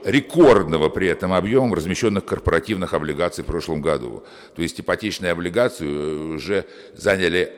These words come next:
осязаемую, существенную долю в общем объеме корпоративного долга. Понадобилось пять лет фактически, чтобы, э, побить рекорд две тысячи четырнадцатого года, когда,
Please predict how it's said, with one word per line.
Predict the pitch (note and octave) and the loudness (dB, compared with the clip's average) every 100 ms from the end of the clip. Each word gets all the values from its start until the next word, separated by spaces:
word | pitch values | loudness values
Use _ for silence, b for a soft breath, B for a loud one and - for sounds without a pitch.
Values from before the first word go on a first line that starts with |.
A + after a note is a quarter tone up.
| - | -8
осязаемую, | E2 - E2 A2 F#2+ D#2 D2 C#2 | -8 -6 0 2 2 -2 -6 -10
существенную | - - G2 - C2+ C#2 C#2+ C#2+ | -12 -6 -6 -6 -10 -10 -8 -6
долю | D#2+ G#2+ C#2 | -4 -4 -2
в | |
общем | D2 - C#2+ | -4 -6 -8
объеме | C2+ D2+ D#2 | -6 -4 -6
корпоративного | - C#2 - C#2 D#2+ C#2 C#2+ C#2+ | -6 -4 -2 -2 -4 -8 -6 -6
долга. | C2 B1+ G#1+ G1+ - _ - - _ _ _ _ _ - _ B B B | -8 -10 -12 -18 -20 _ -20 -20 _ _ _ _ _ -20 _ B B B
Понадобилось | F#2+ A#2 C3+ A#2 A2+ A#2+ - | 2 4 4 4 4 0 0
пять | B2 G2+ | 0 0
лет | A2+ C3 - | 2 2 2
фактически, | F2 - E2+ D#2+ - - C#2 | -2 -4 -8 -10 -12 -8 -8
чтобы, | - G#2 F#2 G2 F#2+ F2 B B B B B B - | 0 2 4 4 4 0 B B B B B B -2
э, | G#2 | 0
побить | G2 F#2 E2+ A#2 - | 2 2 2 0 -2
рекорд | F2+ F#2 - A2+ F#2 | -2 -2 2 2 4
две | E2 | -2
тысячи | - G#2 - | -2 -4 -6
четырнадцатого | - F#2 F#2 - F#2+ F#2+ | -6 -4 -4 -2 0 0
года, | D#2 D2 A#1+ A#1 - B B B B B | 0 -6 -6 -8 -12 B B B B B
когда, | - D#2 G#2 G2+ E2 E2+ E2+ D#2 D2+ C#2+ | -10 0 4 4 4 4 4 4 4 0